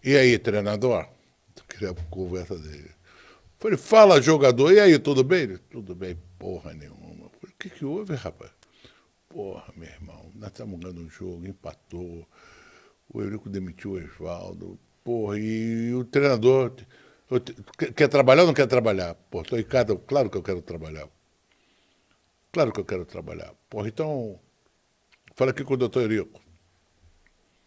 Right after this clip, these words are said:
O Eurico pegou no telefone. "Estou te convocando amanhã a uma hora da tarde no Adegão Português. Positivo?"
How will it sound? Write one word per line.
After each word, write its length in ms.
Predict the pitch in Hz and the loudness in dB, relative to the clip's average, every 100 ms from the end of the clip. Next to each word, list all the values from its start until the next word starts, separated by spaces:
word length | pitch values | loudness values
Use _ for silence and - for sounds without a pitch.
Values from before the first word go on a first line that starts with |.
| _ _ _ _ _ - | _ _ _ _ _ -14
O 60 | |
Eurico 240 | 98 87 - | -12 -12 -14
pegou 240 | - 92 92 | -14 -12 -12
no 100 | 92 | -12
telefone. 480 | 110 110 - 123 120 _ _ _ _ _ _ - - - | -14 -14 -16 -20 -20 _ _ _ _ _ _ -20 -20 -8
"Estou 460 | 135 - - 175 165 | -4 -4 2 4 4
te 180 | - | -2
convocando 680 | 117 143 151 117 101 131 131 | -4 -2 0 0 -2 -2 -2
amanhã 440 | 117 107 117 135 127 _ _ _ _ _ | 0 -2 -2 -4 -6 _ _ _ _ _
a 120 | 101 | -8
uma 260 | 98 139 123 | -6 -4 -4
hora 220 | 110 104 | -4 -4
da 100 | 87 | -8
tarde 560 | 82 110 110 98 98 92 _ _ | -8 -8 -8 -10 -14 -20 _ _
no 120 | 107 117 | -6 -4
Adegão 380 | 113 92 107 113 | -4 -6 -6 -8
Português. 680 | 113 - 85 90 82 - _ _ _ _ _ _ _ _ _ _ _ _ _ _ _ _ _ _ _ _ _ _ _ - | -10 -10 -10 -10 -12 -20 _ _ _ _ _ _ _ _ _ _ _ _ _ _ _ _ _ _ _ _ _ _ _ -4
Positivo?" 680 | 131 117 107 160 135 85 | -2 -2 -4 -2 -2 -4